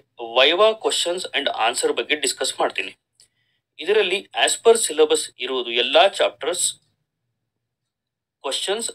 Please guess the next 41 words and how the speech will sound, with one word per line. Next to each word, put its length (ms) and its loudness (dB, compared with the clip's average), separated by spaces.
and 100 0
answer 400 2
ನಾವು 160 -2
ಡಿಸ್ಕಸ್ 400 -4
ಮಾಡುವ. 480 -8
ಫಸ್ಟ್ 260 2
ಚಾಪ್ಟರ್ 260 2
ಅಲ್ಲಿ 140 0
ಪವರ್ 340 2
ಸಪ್ಲೈ 280 2
ಚಾಪ್ಟರ್ 360 -4
ಇದೆ. 340 -4
ಇದರಲ್ಲಿ 320 0
viva 400 4
questions 360 -4
ಏನೆಲ್ಲ 300 2
ಕೇಳಬಹುದು 520 0
ಅಂತ 120 -6
ನಾನು 160 -2
ಇಲ್ಲಿ 140 -4
ಲಿಸ್ಟ್ 260 -2
ಮಾಡಿದ್ದೀನಿ. 460 -2
ಫಸ್ಟ್ 280 0
ನಾವು 140 4
ನೋಡಬಹುದು 360 4
what 300 4
are 160 6
the 80 -2
types 340 2
of 60 0
the 120 -6
power 280 6
supply. 320 -2
There 180 4
are 120 -2
basically 440 4
two 200 -2
types 300 4
of 60 2
power 240 4
supply. 260 -4